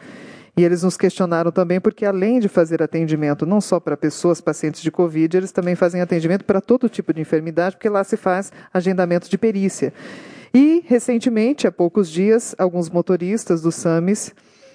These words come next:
procuraram por esta vereadora e também fizeram esse questionamento. Eles estão no patamar de receber vinte por cento de insalu-,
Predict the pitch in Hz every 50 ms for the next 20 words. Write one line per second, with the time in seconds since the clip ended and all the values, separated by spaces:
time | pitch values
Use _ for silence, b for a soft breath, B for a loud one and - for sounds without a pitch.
0 | b b b b - 175 165 - 185 175 170 165 160 165 165 160 - 165 160 156
1 | 151 - - 160 156 160 180 180 170 165 170 180 196 208 220 - 214 202 - 240
2 | 220 190 175 185 196 190 - 220 190 190 185 185 180 170 165 160 - - - 175
3 | 165 - - 185 180 214 226 202 185 190 226 254 - - - _ _ _ _ _
4 | _ _ _ _ _ _ _ _ _ - 170 160 165 160 170 170 - - 170 165
5 | 165 - 165 160 - 160 156 160 156 156 156 165 156 - - 156 156 156 151 156
6 | 185 202 - - - 185 170 - - 175 160 156 156 143 160 151 - - 151 147
7 | 151 151